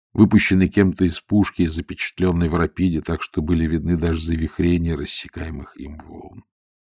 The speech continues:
По мере погружения сумрак начал сгущаться, словно постепенно наступал вечер, а затем и ночь,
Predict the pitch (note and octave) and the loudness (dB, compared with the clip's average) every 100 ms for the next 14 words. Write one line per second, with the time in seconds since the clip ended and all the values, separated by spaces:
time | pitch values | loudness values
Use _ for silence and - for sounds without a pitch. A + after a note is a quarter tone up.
0 | _ _ _ _ G#2 D#3 E3+ C#3+ C#3+ C#3+ | _ _ _ _ 6 8 8 6 6 6
1 | B2+ C#3+ B2 G2+ - G#2+ G2+ F#2 F#2 F2+ | 6 6 4 2 2 2 2 2 0 0
2 | - D2+ - - - - G2 B2 - - | -4 -6 -8 -10 -10 -6 -6 -6 -10 -14
3 | G#2+ _ _ _ _ _ _ _ _ - | -16 _ _ _ _ _ _ _ _ 6
4 | A2+ A2 G#2+ G#2+ - - G#2 G2+ G2 F2+ | 8 8 8 6 4 6 6 6 4 2
5 | - - - D2+ A1+ C#2 E2+ - - E2+ | 0 -4 -4 -6 -6 -2 0 -2 -6 -10
6 | - _ _ _ _ _ _ _ - F#2+ | -12 _ _ _ _ _ _ _ -2 4
7 | C3 B2+ G#3 G3+ A#2 F#2+ E2 F#2+ F2+ - | 4 8 8 8 4 2 2 0 -2 -8
8 | - - - | -10 -10 -12